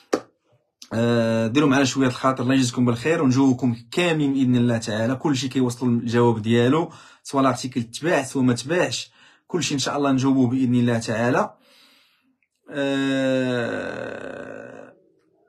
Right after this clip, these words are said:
ما، بالنسبه اختي ليكيداسيون، كل واحد وكيفاش كيدير لها. يعني على حساب الذهب راه كيبقى عنده ثمن، راه معروفين. يعني الذهب راه عمله،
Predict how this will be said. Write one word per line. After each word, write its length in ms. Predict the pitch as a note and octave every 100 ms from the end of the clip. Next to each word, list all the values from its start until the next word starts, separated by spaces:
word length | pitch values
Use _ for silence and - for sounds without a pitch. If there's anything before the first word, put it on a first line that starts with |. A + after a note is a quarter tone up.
| _ -
ما، 300 | G3+ E3+ F#3+
بالنسبه 580 | F#3+ F3 G#3 A3 A3+
اختي 200 | G#3+ -
ليكيداسيون، 720 | G#3 G#3 G#3+ G3+ G#3 A#3 A3
كل 160 | G#3 F3+
واحد 320 | E3+ F3 D#3+
وكيفاش 340 | C3+ C#3 C3 -
كيدير 300 | A2+ G#2+ G2+
لها. 140 | G2
يعني 140 | G#2
على 120 | C3 C3
حساب 600 | - C#3 B2 A2+ A2+ -
الذهب 380 | C3 A#2 D3 D3
راه 80 |
كيبقى 520 | C#3 C#3 - D3+ C#3+ -
عنده 300 | A#2+ C#3+ C3
ثمن، 240 | C#3 C3
راه 220 | C#3+ C3+
معروفين. 500 | B2 B2 B2+ D#3 D#3+
يعني 300 | A2+ B2 A#2+ -
الذهب 240 | A#2 C3+
راه 200 | C3+ A2
عمله، 300 | C3+ A#2 E2+